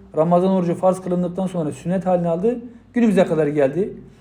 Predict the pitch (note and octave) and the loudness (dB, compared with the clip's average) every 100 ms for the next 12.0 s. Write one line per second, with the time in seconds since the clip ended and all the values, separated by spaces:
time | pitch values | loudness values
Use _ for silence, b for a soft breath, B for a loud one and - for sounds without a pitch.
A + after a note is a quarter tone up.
0 | b b b b - G3+ G3+ A3+ G#3+ G#3 | b b b b 2 2 4 4 4 4
1 | A3 G#3 G3+ G3 G#3 G#3+ - - _ _ | 4 4 2 2 2 0 -4 -20 _ _
2 | - A3 G3+ G3+ F#3 F3+ - F#3 F#3 F#3 | -6 2 2 2 -6 -8 -6 -6 -6 -8
3 | - - F3 F3+ F3 F3 F3+ F#3 F3 F3 | -16 -10 -6 -2 -2 -2 -2 -4 -6 -4
4 | F#3 D#3+ E3 F3+ E3+ E3 - - D#3 - | -2 0 0 0 0 -2 -6 -10 -10 -6
5 | G3+ - B B B E3+ F#3+ F3+ F#3 F3+ | -8 -8 B B B -2 2 2 2 0
6 | G3+ F#3 F#3+ E3 F3+ F#3 F3+ D#3 D3 D#3 | 0 0 2 2 2 2 0 -4 0 0
7 | D#3 F3+ D3 C#3+ C3 C#3+ D3 F#3 G3+ F3+ | 2 0 0 -2 -4 -12 -12 -6 -4 -2
8 | F#3 G3 F3+ D#3+ D3 D3 C#3+ C#3+ C3+ D#3+ | -4 -2 0 0 -2 -4 -6 -6 -6 -6
9 | G3+ B B B B F#3+ F#3+ E3 F3+ F3 | -10 B B B B -4 0 4 4 4
10 | F3+ E3+ E3+ F3 D#3 - E3 F3+ F3 D#3+ | 0 -4 -4 -4 -4 -6 -6 -4 -2 -2
11 | D3+ E3 E3+ D3 E3+ D#3 E3+ F3+ F3+ | -2 -4 -6 -2 2 4 4 2 0